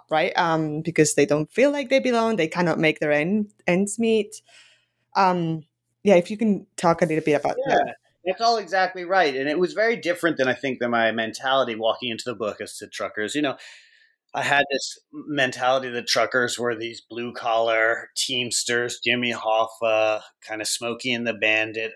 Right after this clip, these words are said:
Speaker 2: outlaws that were middle class ultimately, and,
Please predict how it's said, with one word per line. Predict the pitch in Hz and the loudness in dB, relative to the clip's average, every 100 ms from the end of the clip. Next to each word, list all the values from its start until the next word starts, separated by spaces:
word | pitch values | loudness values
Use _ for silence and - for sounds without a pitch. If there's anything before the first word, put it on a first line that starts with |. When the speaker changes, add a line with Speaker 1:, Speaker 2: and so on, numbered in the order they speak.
| - | -2
Speaker 2:
outlaws | 117 117 110 120 110 107 107 107 107 107 - - _ _ - | 0 0 0 -2 2 2 2 0 -2 -4 -10 -18 _ _ -6
that | 127 | -2
were | 160 180 190 180 | 0 0 0 -2
middle | 208 233 | 0 0
class | 233 233 233 190 - - | 0 -2 0 0 -2 -2
ultimately, | 139 135 123 120 110 117 110 110 | 0 0 -2 -2 -2 -2 -2 0
and, | 127 123 127 127 | 0 0 -2 -8